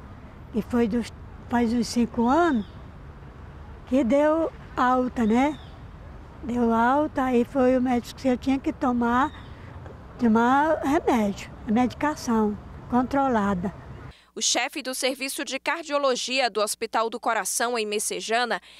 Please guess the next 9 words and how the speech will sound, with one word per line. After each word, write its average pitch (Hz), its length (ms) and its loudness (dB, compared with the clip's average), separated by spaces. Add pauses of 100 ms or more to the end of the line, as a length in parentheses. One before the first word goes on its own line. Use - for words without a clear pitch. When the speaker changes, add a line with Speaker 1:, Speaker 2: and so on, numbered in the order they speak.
(140)
Speaker 2:
explica 294 480 -2
que 311 140 -8
o 311 60 2
aumento 277 580 0
dos 196 220 -6
casos 220 420 -2
de 214 180 -4
hipertensão 254 680 -4
arterial 214 640 0